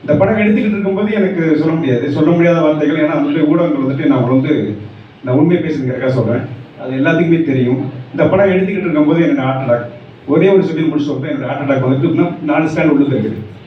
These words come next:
So, இதுக்கப்புறம் என் தம்பி, என் ஃபேமிலி சொல்லிட்டாங்க, "இதுக்கப்புறம் நீ படத்துக்குலாம் போக வேணாம், ஒரு ஒரு கோடி ரூபா லாஸ், பரவாயில்ல, போயிட்டு போகுது, நீ வீட்டுல முடிவு உட்காந்து" சொல்லிட்டாங்க. அந்த ரேஞ்சில் பேசிட்டாங்க. ஆனா,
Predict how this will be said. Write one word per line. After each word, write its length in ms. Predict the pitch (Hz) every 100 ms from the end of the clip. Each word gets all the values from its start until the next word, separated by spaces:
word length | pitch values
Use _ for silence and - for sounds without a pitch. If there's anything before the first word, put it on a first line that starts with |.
| - - -
So, 160 | - 190
இதுக்கப்புறம் 500 | 185 208 - 214 214
என் 140 | 190
தம்பி, 260 | 185 185 208
என் 180 | 196 190
ஃபேமிலி 280 | 175 196 185
சொல்லிட்டாங்க, 420 | 165 156 139 160
"இதுக்கப்புறம் 360 | 165 165 175 190
நீ 80 | 170
படத்துக்குலாம் 500 | 147 147 156 156 147
போக 180 | 143 135
வேணாம், 260 | - -
ஒரு 160 | 147 143
ஒரு 140 | 143
கோடி 140 | 135 139
ரூபா 220 | 156 143
லாஸ், 220 | 151 - -
பரவாயில்ல, 400 | 139 139 139 156
போயிட்டு 220 | 151 147
போகுது, 320 | 139 131 190 202 - -
நீ 100 | 147
வீட்டுல 320 | 151 151 147
முடிவு 240 | 139 139 135
உட்காந்து" 280 | 135 127 127
சொல்லிட்டாங்க. 220 | 110 120
அந்த 240 | - 180 196
ரேஞ்சில் 400 | 190 190 147 147
பேசிட்டாங்க. 260 | - 107 - - - -
ஆனா, 340 | 127 123 123